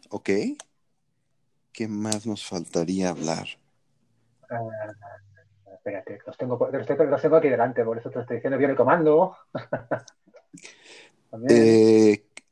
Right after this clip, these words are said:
Speaker 1: Capitán Comando sale hasta, hasta Super.
Speaker 2: Ah, ¿lo conocéis como
Speaker 1: Sí,
Speaker 2: Capitán
Speaker 1: claro.
Speaker 2: Comando vosotros? Sí, yo tengo aquí como Bionic Commando.
Speaker 1: Ah, pero
Speaker 2: <laughs>
Speaker 1: Bionic
Speaker 2: Y el
Speaker 1: Commando era muy
Speaker 2: Batman.
Speaker 1: bueno. Eh, River,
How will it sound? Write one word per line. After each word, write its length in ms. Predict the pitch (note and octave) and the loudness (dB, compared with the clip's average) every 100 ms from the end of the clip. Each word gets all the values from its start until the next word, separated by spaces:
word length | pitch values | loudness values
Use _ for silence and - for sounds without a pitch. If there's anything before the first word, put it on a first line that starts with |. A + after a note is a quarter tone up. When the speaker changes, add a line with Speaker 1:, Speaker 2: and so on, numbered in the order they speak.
| _ _ - A2+ | _ _ -20 -4
Speaker 1:
Capitán 380 | D3 A#2+ F3+ F3 | -2 0 0 0
Comando 340 | F#3 E3 E3 | 0 -2 -4
sale 220 | - D3+ | -6 -8
hasta, 480 | D3 - G2+ F2+ E2 - - - - _ _ _ _ _ _ _ _ _ - | -8 -6 -4 -4 -8 -12 -16 -16 -20 _ _ _ _ _ _ _ _ _ -16
hasta 240 | G#2 - | -10 -10
Super. 400 | F#2 B2 A2+ G#2+ - _ _ _ _ _ _ _ C3 | -6 -8 -4 -6 -6 _ _ _ _ _ _ _ -4
Speaker 2:
Ah, 80 | |
¿lo 60 | D3+ | -2
conocéis 280 | C3+ B2 D3+ | -2 -6 -8
como 160 | E3 | -6
Speaker 1:
Sí, 60 | D3+ | -2
Speaker 2:
Capitán 240 | C3+ C3 | 0 0
Speaker 1:
claro. 120 | A#2 C#3+ | 0 0
Speaker 2:
Comando 180 | D#3+ C3+ | -4 -6
vosotros? 320 | B2 C3+ - _ - - _ _ _ _ _ _ _ _ - - - - _ _ _ _ - | -8 -12 -14 _ -8 -8 _ _ _ _ _ _ _ _ -12 -12 -18 -20 _ _ _ _ -8
Sí, 80 | C#3 | -6
yo 120 | C#3 | -4
tengo 160 | C#3 C#3 | -2 -2
aquí 120 | B2+ | -2
como 160 | C3 B2+ | 0 0
Bionic 240 | B2+ A#2+ | 0 0
Commando. 300 | A2+ C3 D3 D#3+ | 0 0 2 2
Speaker 1:
Ah, 180 | E3+ - | 0 2
pero 160 | D3 C#3 | 2 2
Speaker 2:
<laughs> 640 | - - B2 - _ - | -2 -4 -12 -18 _ -6
Speaker 1:
Bionic 180 | C3 D3+ | -2 0
Speaker 2:
Y 40 | |
el 60 | F3+ | 0
Speaker 1:
Commando 240 | C3+ A2+ | 2 4
era 100 | C3+ | 4
muy 80 | C3 | 4
Speaker 2:
Batman. 180 | C3 A2 | 2 0
Speaker 1:
bueno. 320 | A2+ A#2 A#2 - G2 | -2 -4 -6 -10 -2
Eh, 340 | A#2+ A2+ G#2 | 2 2 2
River, 280 | A#2 C#3 E3 | 0 0 0